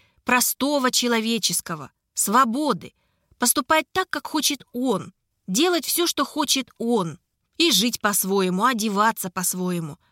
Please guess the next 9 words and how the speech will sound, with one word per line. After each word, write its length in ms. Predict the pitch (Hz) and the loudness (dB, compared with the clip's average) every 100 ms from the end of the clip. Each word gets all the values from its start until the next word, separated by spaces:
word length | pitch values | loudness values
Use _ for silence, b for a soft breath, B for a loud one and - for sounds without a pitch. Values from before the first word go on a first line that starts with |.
| _ _ | _ _
просто 440 | 269 330 - 254 | 0 0 0 0
быть 260 | 202 247 233 | 0 -2 0
самим 340 | 220 202 190 | -2 0 0
собой. 460 | 180 185 175 165 160 _ _ _ _ _ _ _ | 0 -2 -4 -6 -10 _ _ _ _ _ _ _
После 320 | 240 254 240 | -2 0 2
ухода 380 | 240 - 262 220 | 2 2 0 2
из 140 | 233 214 | 2 2
«Ласкового 580 | 233 - 214 208 208 | 2 2 -2 0 2
мая» 360 | 220 294 220 | 2 0 -2